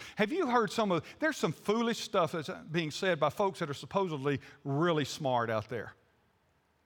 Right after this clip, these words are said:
I mean, just turn on the news and say, "How can you make that statement if you're as smart as you say you are?" Now, let me show you something. Uh, the word fool there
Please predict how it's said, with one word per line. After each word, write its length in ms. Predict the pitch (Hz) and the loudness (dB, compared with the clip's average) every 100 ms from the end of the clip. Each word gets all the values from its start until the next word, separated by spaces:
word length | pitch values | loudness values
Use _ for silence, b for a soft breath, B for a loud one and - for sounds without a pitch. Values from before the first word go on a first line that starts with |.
| _ | _
I 60 | 208 | 2
mean, 260 | 202 185 147 | 4 4 4
just 240 | 254 - | 0 2
turn 160 | 226 202 | 2 4
on 300 | 180 160 147 b - | 2 0 -8 b -2
the 100 | 156 | 2
news 420 | 175 262 147 113 | 4 2 0 -2
and 140 | 139 135 | -2 0
say, 140 | 165 | 0
"How 240 | 131 262 | 2 2
can 220 | 302 277 196 | 2 0 0
you 280 | 208 185 143 | 0 0 0
make 260 | 180 262 | 2 2
that 180 | 233 165 | 2 0
statement 380 | - 240 247 170 | 0 0 2 0
if 160 | 160 214 | -2 0
you're 160 | 220 | 0
as 80 | 175 | 0
smart 360 | - 202 247 214 | -2 2 2 2
as 100 | 151 | -2
you 80 | |
say 240 | 185 - 190 | -4 0 2
you 160 | 196 | 4
are?" 100 | 214 - B B - | 2 0 B B 0
Now, 80 | |
let 140 | 226 294 | 2 2
me 80 | 302 | 0
show 180 | - | 2
you 140 | 285 240 | 2 2
something. 400 | - 147 185 214 | 0 0 0 -2
Uh, 280 | - 170 151 B B B | 2 2 2 B B B
the 100 | 165 | -2
word 320 | 208 294 330 208 | 2 4 4 2
fool 540 | - 262 277 233 151 | -2 2 4 2 2
there 460 | 127 120 110 113 | 2 4 4 4